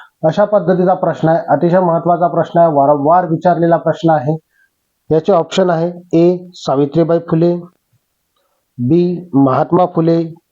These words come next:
सी, विष्णूशास्त्री चिपळूणकर आणि डी, गोपाळ हरी देशमुख.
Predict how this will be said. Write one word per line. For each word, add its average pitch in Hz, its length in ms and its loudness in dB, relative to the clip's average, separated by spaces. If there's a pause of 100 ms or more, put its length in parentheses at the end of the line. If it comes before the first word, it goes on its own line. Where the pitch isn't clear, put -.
(180)
सी, 180 760 -2 (360)
विष्णूशास्त्री 170 680 0
चिपळूणकर 170 800 -2 (160)
आणि 139 260 2
डी, 139 460 -2 (960)
गोपाळ 170 360 0
हरी 160 240 0
देशमुख. 151 360 -2